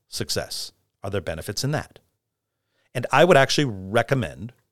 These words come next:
writing out these questions as part of the exercise. Write 'em on the bottom of the sheet, write 'em on the back of the sheet, and then pondering on it. Now, the last part of the exercise,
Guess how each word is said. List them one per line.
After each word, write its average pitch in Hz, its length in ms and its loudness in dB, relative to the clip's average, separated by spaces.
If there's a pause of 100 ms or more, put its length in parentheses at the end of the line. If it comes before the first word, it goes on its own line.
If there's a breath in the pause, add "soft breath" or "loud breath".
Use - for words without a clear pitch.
(180)
writing 165 380 4
out 185 220 6
these 131 200 0
questions 110 460 -2
as 104 140 -2
part 98 240 -4
of 101 60 -4
the 123 120 -2
exercise. 87 480 -6
Write 82 240 -8
'em 104 100 -4
on 123 60 -2
the 131 60 -4
bottom 104 240 0
of 107 40 -4
the 101 60 -2
sheet, 107 240 -6
write 87 160 -6
'em 98 80 -8
on 113 60 -4
the 120 60 -6
back 101 220 -4
of 101 40 -6
the 92 60 -6
sheet, - 260 -8 (320 loud breath)
and 165 100 2
then 185 200 2 (160)
pondering 170 380 -2
on 65 120 -14
it. - 80 -20 (1200 loud breath)
Now, 156 120 8
the 160 80 10
last 175 520 6
part 92 320 2 (1000)
of 110 120 0
the 90 140 -6
exercise, - 720 -12